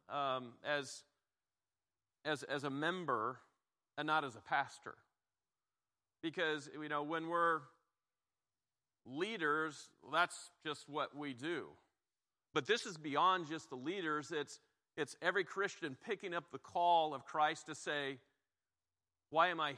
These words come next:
here and what am I to do?" And we are to be laborers. And so what I want to dig a little bit deeper into is the fact that God has equipped his servants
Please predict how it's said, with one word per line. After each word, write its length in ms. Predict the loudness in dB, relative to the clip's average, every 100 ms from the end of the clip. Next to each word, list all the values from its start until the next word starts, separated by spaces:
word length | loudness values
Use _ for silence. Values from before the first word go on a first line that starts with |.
| -6
here 400 | -2 2 0 -2 -10
and 100 | -10
what 140 | -4 -4
am 140 | -4
I 80 | -6 -10 -18 -12
to 80 | -8
do?" 280 | -4 -4 -6 -14 _
And 120 | -10 -6
we 120 | -4
are 100 | -6
to 140 | -8
be 120 | -10
laborers. 520 | -6 -6 -6 -8 -14 -20 _ _ _ _ _ _ _ _ _ _ _ _ _ _ _ _ _ _ _
And 140 | -8 -4
so 580 | 4 8 8 6 0 -8 _ _ _ _
what 180 | 4 6
I 40 |
want 160 | 6 2
to 120 | 0 -6 _ _ _ _ _
dig 160 | 0 2
a 60 | 2
little 220 | 0 0
bit 140 | -4
deeper 340 | -6 -4 0 0
into 380 | -2 -6 -6 -6
is 80 |
the 120 | -6 0
fact 320 | 4 4 2
that 160 | -4
God 260 | 4 6 6
has 220 | 0 -8 -18 -20 _ _
equipped 460 | -10 -6 -8 -8 -6
his 160 | -6
servants 760 | -2 0 2 0 -4 -6 -12